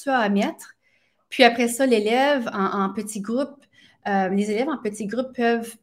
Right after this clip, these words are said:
collaborer, peuvent avoir un dialogue ou une bonne communication entre eux, puis, puis réfléchir. Puis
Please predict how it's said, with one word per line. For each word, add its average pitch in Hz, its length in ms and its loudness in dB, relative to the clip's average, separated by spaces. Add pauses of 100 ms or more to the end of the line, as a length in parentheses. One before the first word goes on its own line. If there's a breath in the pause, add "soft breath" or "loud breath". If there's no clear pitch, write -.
(380)
collaborer, 254 880 0
peuvent 202 180 -2
avoir 196 260 0
un 208 100 -2
dialogue 208 840 -2
ou 190 120 -2
une 185 320 -6
bonne 214 220 -2
communication 214 580 -4
entre 196 280 -4
eux, 247 60 -2
puis, 220 360 -10 (360 loud breath)
puis 262 140 2
réfléchir. 269 540 -2 (180)
Puis 277 180 -4